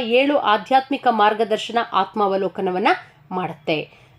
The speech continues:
ಮೀನ ರಾಶಿ. ನೋಡಿ, ಎರಡು ಸಾವಿರದ ಇಪ್ಪತ್ನಾಲ್ಕರಲ್ಲಿ ಮೀನ ರಾಶಿಯವರ ಬಾಳಲ್ಲಿ ಅದೃಷ್ಟ ತಂದುಕೊಡುವಂತಹ ನಂಬರ್‌ಗಳು ಯಾವುದೆಲ್ಲ ಇದೆ? ಏಳು, ಮೂರು, ಹನ್ನೆರಡು, ಇಪ್ಪತ್ತೊಂದು, ಇಪ್ಪತ್ತೊಂದು.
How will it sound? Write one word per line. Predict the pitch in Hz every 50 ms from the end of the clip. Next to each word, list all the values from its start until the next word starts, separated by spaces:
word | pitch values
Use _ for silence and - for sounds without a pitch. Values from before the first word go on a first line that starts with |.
| - 220
ಮೀನ | 233 262 320 381 415 339 311 220
ರಾಶಿ. | 185 156 131 - - - -
ನೋಡಿ, | - _ - - - 320 370
ಎರಡು | 320 277 254 262 285 320
ಸಾವಿರದ | 311 - 330 294 262 262 240 277
ಇಪ್ಪತ್ನಾಲ್ಕರಲ್ಲಿ | 277 254 - - 247 247 - 240 220 220 220 233 - 247 226 220 220 226 226 220
ಮೀನ | 196 202 220 233 240 240
ರಾಶಿಯವರ | 226 220 208 196 - - 214 202 208 196
ಬಾಳಲ್ಲಿ | 180 170 190 190 196 202 190 190 196 196 190 - -
ಅದೃಷ್ಟ | - 214 208 190 240 254 247 - -
ತಂದುಕೊಡುವಂತಹ | 269 - - 208 202 208 220 - 214 196 190 190 190 185 - 190 165 185 185 185
ನಂಬರ್‌ಗಳು | 180 180 175 196 226 226 302 262 247 185 196 185 196 202 190 170 170 - _ _ - 190
ಯಾವುದೆಲ್ಲ | 226 220 226 254 214 233 220 208
ಇದೆ? | 190 190 190 180 190 202 196 175 175 - - - - - -
ಏಳು, | 208 226 240 254 269 254 233 214 214 220 220 190 170 - _ _ _ _ _ _ _ -
ಮೂರು, | 208 220 262 302 311 277 233 202 208 214 202 175 - _ _ _ _ -
ಹನ್ನೆರಡು, | - - 214 240 269 294 320 302 240 226 208 214 220 208 180 - _ _ - -
ಇಪ್ಪತ್ತೊಂದು, | 277 277 - - 339 277 - - 233 208 202 185 202 202 196 175 - _ _ _ - -
ಇಪ್ಪತ್ತೊಂದು. | 247 - - - 214 190 - - 190 180 180 185 185 170